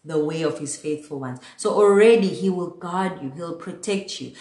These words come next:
In times where you could stumble and falter, that's where he will protect you, because you've been seeking his wisdom, and the wisdom will produce fruit in, in your life that will help protect you. Right, that will help you keep you on the straight path.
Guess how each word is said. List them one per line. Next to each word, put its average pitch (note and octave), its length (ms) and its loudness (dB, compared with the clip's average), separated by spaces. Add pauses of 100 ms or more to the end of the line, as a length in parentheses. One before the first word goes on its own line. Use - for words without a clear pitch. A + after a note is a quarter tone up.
(140)
In G3 200 2
times A3 380 0
where F3 160 -4
you E3 180 -8
could - 240 -10
stumble F#3+ 500 -2
and D3 180 -4
falter, G3 460 -2
that's G3 300 -4
where F3+ 140 -4
he E3+ 120 -10
will D3+ 180 -6
protect F3 560 -10
you, - 80 -14
because D#3 260 -14
you've D3+ 140 -18
been D#3 160 -12
seeking A3+ 460 -6
his D#3 200 -8
wisdom, E3 380 -8 (260)
and F3+ 220 -4
the F3 80 -2
wisdom F#3 680 4
will D#3+ 160 -10
produce F#3+ 680 -4
fruit G#3+ 360 -2
in, F3+ 260 -6
in F3 160 -8
your D#3+ 140 -8
life E3 280 -6
that D3+ 140 -8
will D3+ 280 -2
help F#3 320 -4
protect - 560 -14
you. C3 140 -12 (880)
Right, E3+ 380 -2
that E3 200 -4
will E3+ 140 -6
help G3 320 -2
you G3 80 -8
keep G3 280 -8
you F#3 80 -2
on D#3+ 120 -6
the D3+ 60 -4
straight F3 400 -8
path. C#3 340 -6